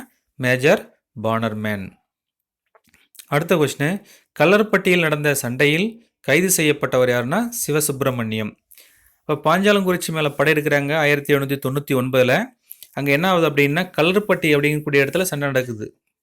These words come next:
புலி-, இந்த, ஆ, அந்த சண்டையில சிவசுப்பிரமணியம் கைது செய்யப்படுறாரு. கட்டபொம்மன் தப்பிச்சிடுறாரு. இந்த கல்லர்பட்டி போர்க்களத்துல மேஜர் பானர்மேனுக்கும் கட்டபொம்மனுக்கு இடையே நடந்த சண்டையில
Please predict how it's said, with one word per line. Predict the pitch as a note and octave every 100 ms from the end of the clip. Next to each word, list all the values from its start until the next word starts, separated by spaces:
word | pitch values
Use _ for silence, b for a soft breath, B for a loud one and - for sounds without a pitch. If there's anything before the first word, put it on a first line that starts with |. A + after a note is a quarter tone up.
| -
புலி-, | C#3+ -
இந்த, | C3+ B2+ A#2+ A2+ G#2+ G#2+ b b b -
ஆ, | A#2+ A#2 A2+ A2 G#2+ G#2+ G#2 - _ _ _ _
அந்த | C#3 D#3
சண்டையில | D3+ C#3+ E3+ E3+ C3+ G#3 - b - -
சிவசுப்பிரமணியம் | F3+ G3+ E3 D#3+ C#3+ C#3 G3
கைது | C#3+ D3+ D#3
செய்யப்படுறாரு. | C#3 B2+ A2 A2 G2+ - _ _ - -
கட்டபொம்மன் | C3 G3 F#3 D#3+ F#3
தப்பிச்சிடுறாரு. | D3 D3+ D3+ C#3 A2 G2+ - b b _
இந்த | A#2 A2+
கல்லர்பட்டி | C3+ D#3+ F3+ D#3+ D3+
போர்க்களத்துல | C#3+ C3+ C3+ B2+ C3+ D#3+ B3+ b b _
மேஜர் | A#2+ C3+ C#3 B2
பானர்மேனுக்கும் | A#2+ C#3+ C#3 C#3 C3 A#2+ D#3 F#3+ A#3 b b _ -
கட்டபொம்மனுக்கு | B2 E3 D#3 D3+ C#3+ C#3
இடையே | C#3+ C#3+
நடந்த | C3 B2 -
சண்டையில | A#2 C#3 C3 C#3 B3